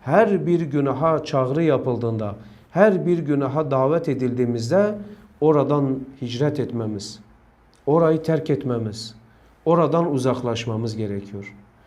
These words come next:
Ve bunu yapanlar kardeşler Allah Resulü Aleyhisselatü Vesselam'ın deyişiyle ortalığın kargaşayı aldığı bir dönemde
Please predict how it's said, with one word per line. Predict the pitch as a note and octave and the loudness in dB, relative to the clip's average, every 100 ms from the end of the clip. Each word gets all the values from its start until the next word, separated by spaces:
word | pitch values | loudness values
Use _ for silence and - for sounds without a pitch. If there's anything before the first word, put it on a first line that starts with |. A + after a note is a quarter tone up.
| _ - | _ -6
Ve | A2+ A2 A2+ | -2 0 2
bunu | D3+ | 6
yapanlar | G3+ F#3+ D3 C#3+ D3+ F3 | 6 4 2 -2 0 -2
kardeşler | E3 C#3+ B2 - F3+ F#3 | -4 -4 -4 -4 -6 -4
Allah | B2 C3+ C3+ | -4 -2 -2
Resulü | A#2+ - C3 | -4 -4 -2
Aleyhisselatü | A#2+ A2+ A#2 A#2+ B2+ A#2 | -2 -4 -4 -6 -4 -4
Vesselam'ın | G#2+ A#2 A2+ A#2 B2 | -4 -4 -2 -2 -2
deyişiyle | A#2 A2+ A2+ D#3 E3 E3+ E3+ - - - _ | -2 -2 -2 -2 0 -2 -4 -12 -20 -20 _
ortalığın | A#2 A#2 A#2+ A#2 B2+ D3 | -4 -2 -2 0 0 -2
kargaşayı | D3 A#2+ A2 A2 A2 A#2 C3+ D3 | -2 -2 -2 -2 -2 0 0 0
aldığı | A#2 A#2 A#2 C3 | -2 -2 -2 0
bir | C3+ B2 | 0 0
dönemde | A#2+ A2+ A2 A2+ D#3+ | 0 0 -2 0 -2